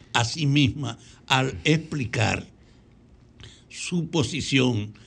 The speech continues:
frente a la situación que ella ha estado viviendo desde que hace meses la dirección política habló de la reserva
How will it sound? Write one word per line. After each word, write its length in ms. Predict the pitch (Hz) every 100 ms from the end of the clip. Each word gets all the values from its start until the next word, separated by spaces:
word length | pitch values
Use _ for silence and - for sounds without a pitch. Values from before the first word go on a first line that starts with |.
| - _ _ _ _ - -
frente 680 | 127 151 139 120 123 120 - -
a 100 | 123
la 120 | -
situación 760 | - 117 120 - 143 143 143
que 200 | 127 123
ella 180 | 139 143
ha 40 | 123
estado 340 | 127 139 131
viviendo 600 | 143 135 131 101 101 - - - - - -
desde 260 | 131 135
que 180 | 117 139
hace 260 | 156 160 160
meses 500 | 170 127 127 120 - - - -
la 200 | 147 156
dirección 800 | 139 147 143 110 - 160 180 180
política 600 | 180 180 190 147 139 135
habló 280 | 131 151 165
de 100 | 170
la 140 | 151
reserva 640 | 165 117 175 151 135 160